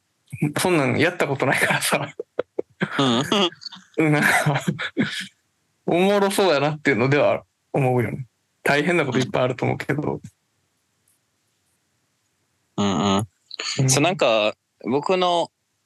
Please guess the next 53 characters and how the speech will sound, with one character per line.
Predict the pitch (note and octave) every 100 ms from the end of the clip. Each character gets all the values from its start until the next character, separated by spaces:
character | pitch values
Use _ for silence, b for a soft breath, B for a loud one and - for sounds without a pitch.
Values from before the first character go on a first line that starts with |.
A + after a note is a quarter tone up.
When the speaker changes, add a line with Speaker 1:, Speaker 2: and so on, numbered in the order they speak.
| _ _ -
Speaker 2:
お | C#3 D3
か-、 | C#3+ - -
な-、 | E3+ -
ま | E3
あ、 |
な | F#3
ん |
か | F3+
さ | E3 E3+
っ |
き | G3 F3
あ |
の、 | C#3 A2
フ | -
ァ | C3
ー |
ス | C3
ト | D3
ト |
ラ | B2+
イ | A#2+
と | A#2
か | A#2
セ | A#2+
コ | - A2+
ン |
ド | A#2
ト |
ラ | G#2+
イ |
の | G#2+
話 | A#2 G#2+ A2
あ |
っ |
た | G#2
じ |
ゃ | G#2
な |
い | G2
で |
す | -
か。 | - - -
Speaker 1:
う |
ん | E3
う | D3+ C#3 B2
ん。 |
Speaker 2:
そ | C3
う、 |
な | C3+
ん |
か、 | C3+ A#2 A2 G2 - _
あ | A#2 A#2+
の、 | A2+ A2